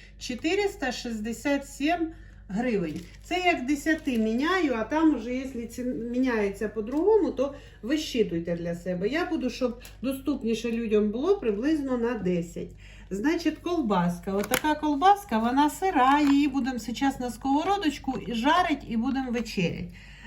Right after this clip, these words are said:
Е, можна в духовці, ну, наїлись уже духовочного, сьогодні буде на сковородці.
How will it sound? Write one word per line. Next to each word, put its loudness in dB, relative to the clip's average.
Е, -4
можна 2
в -2
духовці, 0
ну, 0
наїлись 4
уже 0
духовочного, 0
сьогодні 2
буде 0
на 2
сковородці. -2